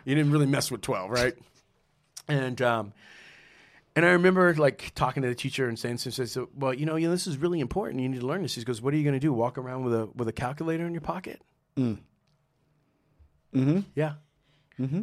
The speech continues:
Speaker 1: I mean, and, like,
Speaker 2: Well, yeah.
Speaker 1: the world's
Speaker 2: <clears throat>
Speaker 1: it's a super computer in your pocket.
Speaker 2: <sighs> Commodore sixty-four was a
Speaker 1: Dude, I
Speaker 2: fucking
Speaker 1: was
Speaker 2: home
Speaker 1: there.
Speaker 2: computer.
Speaker 1: Yeah,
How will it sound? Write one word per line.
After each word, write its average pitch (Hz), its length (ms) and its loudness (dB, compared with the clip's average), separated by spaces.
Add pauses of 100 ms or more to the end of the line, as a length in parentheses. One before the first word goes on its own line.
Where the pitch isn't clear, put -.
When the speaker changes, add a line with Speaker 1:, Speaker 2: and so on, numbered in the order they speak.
(140)
Speaker 1:
I 151 80 4
mean, 151 300 2
and, 151 180 8
like, 147 220 4 (140)
Speaker 2:
Well, 156 180 8
yeah. 202 160 4
Speaker 1:
the 156 120 2
world's 165 520 2 (340)
Speaker 2:
<clears throat> - 320 -20
Speaker 1:
it's 151 180 -6
a 135 60 -2
super 160 640 -2 (600)
computer 139 540 2
in 131 200 -6
your 127 100 -2
pocket. 131 500 -4 (220)
Speaker 2:
<sighs> - 220 -8
Commodore 165 480 4
sixty-four 120 840 -4 (120)
was 110 180 0
a 113 40 0
Speaker 1:
Dude, 143 160 4
I 147 40 -12
Speaker 2:
fucking 147 360 0
Speaker 1:
was 131 100 4
Speaker 2:
home 131 160 10
Speaker 1:
there. 127 80 0
Speaker 2:
computer. 139 640 8
Speaker 1:
Yeah, 143 220 4